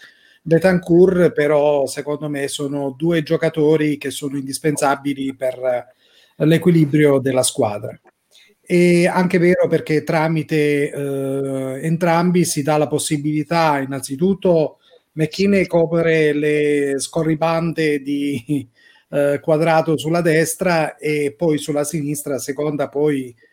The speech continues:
o Chiesa o, mm, Bernardeschi quando gioca,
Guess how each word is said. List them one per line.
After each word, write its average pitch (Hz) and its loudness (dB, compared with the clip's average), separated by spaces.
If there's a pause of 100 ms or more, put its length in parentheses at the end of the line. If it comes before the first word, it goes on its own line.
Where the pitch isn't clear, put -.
(240)
o 147 2
Chiesa 143 0
o, 139 0
mm, 120 -8
Bernardeschi 151 0
quando 131 0
gioca, 143 2